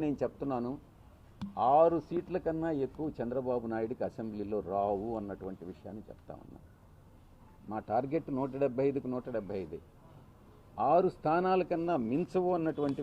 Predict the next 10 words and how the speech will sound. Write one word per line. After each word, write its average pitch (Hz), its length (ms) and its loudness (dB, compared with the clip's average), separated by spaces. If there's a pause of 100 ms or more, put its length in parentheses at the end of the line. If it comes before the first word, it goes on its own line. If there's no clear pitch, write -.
విషయం 156 240 -4 (120)
చంద్రబాబు 139 480 2
నాయుడుకి 113 320 -2
కూడా 104 200 -2
తెలుసు. - 300 -12 (1300)
ఈ - 20 -2 (140)
ఎన్నికల్లో 233 440 6 (140)
ఓడిపోతే 202 480 6 (1200)
చంద్రబాబు 208 560 8
నాయుడుకి 202 340 6